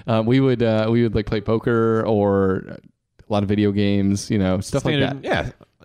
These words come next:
Speaker 2: Like, to be honest, dude, that was the majority of, like, what happened at Georgia for, for me as well. But, but specifically, I wanted to ask you, too, like, sort of what was your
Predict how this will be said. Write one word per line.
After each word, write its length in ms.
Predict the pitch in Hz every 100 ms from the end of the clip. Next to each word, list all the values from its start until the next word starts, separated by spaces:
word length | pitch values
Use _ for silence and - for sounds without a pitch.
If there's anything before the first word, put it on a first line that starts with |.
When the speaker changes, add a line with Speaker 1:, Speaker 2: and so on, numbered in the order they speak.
| -
Speaker 2:
Like, 140 | 143 135
to 80 | 139
be 100 | 143
honest, 220 | 143 143
dude, 180 | 147 139
that 80 | 151
was 120 | 131
the 60 |
majority 420 | 127 113 117 110 104
of, 100 | 98
like, 220 | 95 92
what 180 | 98 98
happened 340 | 95 90 95
at 100 | 95
Georgia 360 | 104 101 104 107 -
for, 240 | - 113 -
for 100 | 98
me 120 | 113
as 120 | 117 117
well. 220 | 113 107
But, 280 | 110 110 _
but 80 | 123
specifically, 480 | 151 143 214 151 123
I 40 |
wanted 180 | 135 123
to 80 | 113
ask 240 | 110 107
you, 60 | 117
too, 280 | - 147 113
like, 160 | 107
sort 180 | - 131
of 60 | 110
what 200 | 117 92
was 300 | 113 107 104
your 720 | 104 101 101 98 95 95